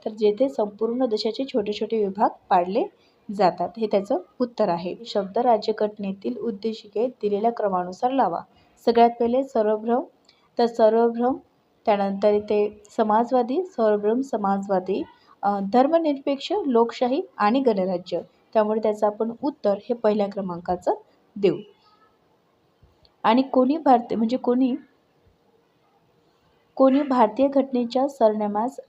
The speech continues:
भारतीय रा-, राज्यघटनेचे ओळखपत्र असे म्हटलेलं आहे. तो ओळखपत्र हे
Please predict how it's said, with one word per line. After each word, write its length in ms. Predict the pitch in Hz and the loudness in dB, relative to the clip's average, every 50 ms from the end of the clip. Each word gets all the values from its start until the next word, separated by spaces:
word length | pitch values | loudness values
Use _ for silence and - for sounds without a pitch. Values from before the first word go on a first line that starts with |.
| _ - | _ -12
भारतीय 440 | 220 226 226 214 208 208 - 240 254 | -6 -4 -4 -4 -4 -2 0 2 2
रा-, 260 | 285 233 - - - | 2 2 0 0 0
राज्यघटनेचे 840 | 220 214 233 233 233 - 294 277 262 233 240 - 202 202 202 - - | 4 4 4 4 2 -2 -4 -2 -2 -2 -4 -4 -10 -12 -10 -10 -10
ओळखपत्र 560 | - - 233 226 233 233 233 - 220 - 214 208 | -6 0 2 2 2 2 0 -2 -6 -2 0 0
असे 220 | 196 190 - 202 | 0 0 -2 -6
म्हटलेलं 440 | 202 190 190 - - 180 175 180 170 | -6 -6 -8 -8 -6 -6 -4 -2 -2
आहे. 220 | 170 - 170 - - _ _ _ _ _ _ - | -2 -2 -6 -12 -12 _ _ _ _ _ _ 4
तो 60 | 247 | 4
ओळखपत्र 520 | 240 226 233 247 240 - 254 240 240 - 262 | 6 6 6 4 2 0 -2 -2 -2 -2 -4
हे 240 | 240 233 254 277 | -2 0 0 -2